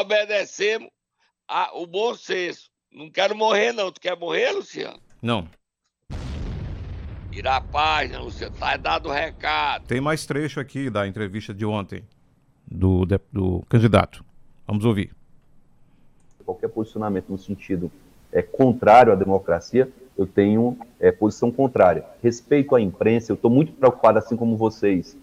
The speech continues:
Speaker 3: com o fanatismo e o extremismo que a gente pode ter nessas eleições. Eu tenho estimulado os nossos militantes a respeitar os veículos de imprensa, os jornalistas que, inclusive, nos criticam,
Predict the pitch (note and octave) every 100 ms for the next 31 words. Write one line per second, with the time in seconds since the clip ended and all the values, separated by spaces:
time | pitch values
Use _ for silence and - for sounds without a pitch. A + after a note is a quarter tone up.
0 | _ _ - G#2 G#2+ G2+ F#2+ - - -
1 | _ _ _ - F#2+ - A#2+ G#2 - B2+
2 | A#2 A2+ C#3 - B2+ A2 G#2 C3 A2+ G#2
3 | - - _ - G#2+ G#2 - G#2 G2 G#2
4 | G2+ G2+ F#2+ G2+ F2+ F2 A2 G#2+ G2+ A2+
5 | A2+ - G#2+ G2+ A2+ G#2 F2 - - G2
6 | G#2 A#2 A#2+ A2+ A2+ A2 G#2 G2+ G2 G2
7 | A#2 A#2 - G#2 A#2 B2 G#2+ G#2+ A2 G#2+
8 | F#2 F#2 - G2 G#2 - G#2 - - B2
9 | B2 C3 C3 B2 A#2+ A#2+ - C3 C#3+ C3
10 | A2+ A#2+ C3+ C3+ C3+ C3+ B2+ - B2 -